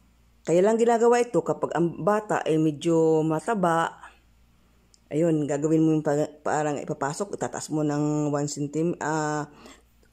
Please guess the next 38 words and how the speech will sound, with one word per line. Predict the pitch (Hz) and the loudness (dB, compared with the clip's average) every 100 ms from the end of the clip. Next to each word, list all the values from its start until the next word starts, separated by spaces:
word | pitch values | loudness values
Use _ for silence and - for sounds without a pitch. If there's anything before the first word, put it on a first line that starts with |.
| - _ | -20 _
one | - 165 175 175 | 0 2 2 0
eight, | 240 226 233 - - | 2 0 0 -6 0
ah, | 180 | 2
one | 175 175 175 | 2 2 0
fourth, | 233 196 208 226 - | 2 4 4 0 -2
and | 156 156 | 0 2
then | 170 - | 0 0
ipapasok | 156 - 147 160 156 | -4 -2 -2 -4 -4
mo | 156 | 0
ng | 160 180 220 233 - - - - _ _ _ - | 2 2 0 -4 -10 -20 -20 -20 _ _ _ -8
three | 175 165 135 | 0 0 4
eight. | 202 180 - - _ - | 4 2 0 -20 _ -18
Then | - 151 143 | -2 0 0
ipa-, | 143 - - 165 | -2 -10 -2 2
itataas | 165 160 165 165 160 160 190 | 4 2 0 -4 -4 -4 -2
mo | 185 | 0
ng | 190 | 0
three | 190 214 262 | 4 4 4
eight | 180 | 4
doon, | 185 175 180 - - 170 | 6 6 2 -2 -4 0
ilalabas | 160 156 156 - | 4 4 2 0
mo | 160 | 2
yung | 151 151 | 2 2
three | 185 175 | 2 2
eight. | 170 139 | 0 -2
Yung | - 160 | 2 4
inilabas | 160 185 262 311 | 4 2 0 -2
mo | |
di-, | 247 247 | 0 0
ang | 185 208 | 2 0
pinasok | 202 196 233 269 | 0 -2 -2 -2
mo | 247 | 0
dito, | 214 185 | 0 0
ilalabas | 151 143 143 147 | 2 2 0 0
mo | 139 | 2
doon | 151 151 | 2 2
sa | 147 151 170 - - - _ - - | -2 -2 -4 -12 -20 -20 _ -20 -6
balikat. | 151 156 147 147 127 | 0 2 0 -2 -6